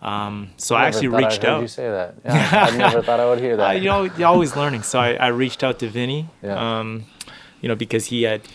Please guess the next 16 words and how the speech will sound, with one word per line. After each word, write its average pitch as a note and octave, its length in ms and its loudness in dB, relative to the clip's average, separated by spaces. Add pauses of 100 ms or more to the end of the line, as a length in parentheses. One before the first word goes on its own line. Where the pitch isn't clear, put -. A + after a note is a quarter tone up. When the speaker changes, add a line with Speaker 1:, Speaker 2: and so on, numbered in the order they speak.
(120)
Speaker 1:
he A#2 140 -6
had, A2 280 -4 (240)
um, A2 420 -6
kinda A2 240 -10
created A2 260 -2
this, G#2+ 200 -10
like, A2 180 -8
buzz A2 220 -4
around A2 320 -6
him, A2 320 -6
and B2 80 -2
I E3 80 2
just - 200 -6
hit A2+ 120 -2
him G#2+ 140 -6
up A2+ 180 -4